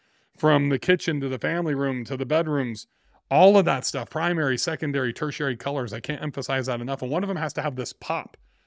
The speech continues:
you know, a little bit of pop of color. The other thing is, like, you know, I see a lot of places down at the beach and the Panhandle and Miami and all these, you know, places that it's just white.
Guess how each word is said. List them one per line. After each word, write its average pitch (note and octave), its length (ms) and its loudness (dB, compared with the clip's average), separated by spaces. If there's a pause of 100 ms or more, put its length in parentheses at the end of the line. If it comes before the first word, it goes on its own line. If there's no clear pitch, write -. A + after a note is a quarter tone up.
(140)
you C3 80 -6
know, C3 120 0
a - 20 2
little F3 340 6
bit D#3 140 4
of B2+ 80 -2
pop C3+ 240 -2
of G#2+ 80 -10
color. C3+ 360 0
The C3 160 -2
other D#3+ 220 2
thing C#3 160 -4
is, B2+ 100 -4
like, B2+ 180 -4 (540)
you C#3 80 0
know, C3 60 2
I B2+ 40 0
see D3 140 -2
a C#3+ 80 2
lot C3 300 0
of B2+ 80 -6
places C3+ 360 -2
down C3 240 -4
at A#2 80 -8
the A#2+ 80 -4
beach C#3 540 -2
and A2+ 380 -6
the B2 100 -8
Panhandle C3 800 -2
and A2+ 240 -8
Miami C3 720 -2
and A#2+ 120 -8
all C#3 160 -4
these, C#3 300 -4 (500)
you C3+ 100 -2
know, C3 160 0
places C#3+ 600 -2
that B2+ 240 -4 (560)
it's C3+ 120 -6
just D3+ 220 -4
white. D3 460 -2